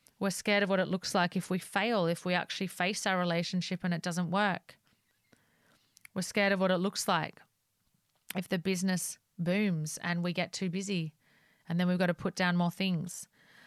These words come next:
So a lot of the time fear comes in. Or we're scared of being judged. The house isn't clean, but yeah, I earned five grand this week. Or the house isn't clean,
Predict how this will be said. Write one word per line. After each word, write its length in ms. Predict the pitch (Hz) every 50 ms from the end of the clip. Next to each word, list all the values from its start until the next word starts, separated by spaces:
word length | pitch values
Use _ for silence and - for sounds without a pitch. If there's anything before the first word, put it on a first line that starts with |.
| - _
So 140 | - - 202
a 20 | 196
lot 120 | 196 202
of 40 | 202
the 100 | 214 202
time 300 | - - 214 196 185 180
fear 260 | - - 196 190 185
comes 340 | - - 190 175 170 160 156
in. 280 | 160 151 147 151 151 - _ _ _ _ _ _ _ _ _ _ _ _ _ _ _ _ _ _ _ _ _ - - - - _ _ _ - - -
Or 80 | 202
we're 80 | 180 202
scared 280 | 190 - - 214 208
of 60 | 220 185
being 200 | 226 214 208 196
judged. 500 | - 208 202 196 175 170 - - - - - - _ _ _ _ _ _ _ _ _ _ _ _ _ _ _ _ _ _ _ _ _ _ _ _ _ _ _ _ _ _ _ _ _ _ _ _ _ _ _ _ _ _ _ _ _ _ _ _ _ _ _
The 100 | - 214
house 400 | 214 226 240 262 294 349 - -
isn't 240 | 277 220 196 196 180
clean, 560 | - - 196 180 180 185 208 233 294 330 330 - _ _ _ _
but 160 | - 226 220 -
yeah, 200 | 240 254 240 220
I 180 | 208 214 208
earned 340 | - 208 220 220 196 - -
five 300 | - - 208 196 180 175
grand 260 | - 185 190 208 208
this 180 | 190 180 - -
week. 380 | - - - - - - - - _ _ _ _ _ _ _ _ _ _ -
Or 60 | -
the 100 | 165 180
house 380 | 170 190 202 220 240 180 - -
isn't 220 | 220 180 190 165
clean, 500 | - - - 156 160 165 185 196 208 214